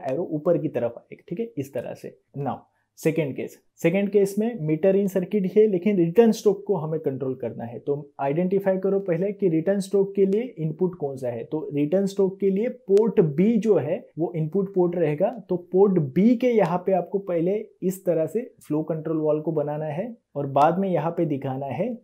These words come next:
चेक वाल्व। चेक वाल्व का डायरेक्शन भी ऊपर की तरफ रहेगा, क्योंकि since आप चाहते हो कि पूरा फ्लो जो है फ्लो कंट्रोल वाल्व में से ही हो,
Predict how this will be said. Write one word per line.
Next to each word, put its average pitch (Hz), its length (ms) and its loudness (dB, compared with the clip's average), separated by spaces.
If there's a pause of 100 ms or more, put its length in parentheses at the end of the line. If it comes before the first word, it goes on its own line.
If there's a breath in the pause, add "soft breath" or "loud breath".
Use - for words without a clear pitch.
(160)
चेक 120 260 -6
वाल्व। 117 260 -4
चेक 175 200 0
वाल्व 185 160 4
का 185 120 2
डायरेक्शन 175 460 0
भी 180 160 0
ऊपर 170 300 0
की 175 100 -2
तरफ 175 280 -2
रहेगा, 170 280 -2
क्योंकि 185 280 -4
since 196 260 0
आप 185 240 -2
चाहते 156 280 2
हो 208 140 2
कि 208 160 -2
पूरा 180 260 0
फ्लो 156 260 -4
जो 151 120 -6
है 175 200 -6
फ्लो 156 260 -2
कंट्रोल 151 340 -4
वाल्व 143 240 -4
में 139 140 -10
से 156 200 -4
ही 185 240 0
हो, 127 320 -8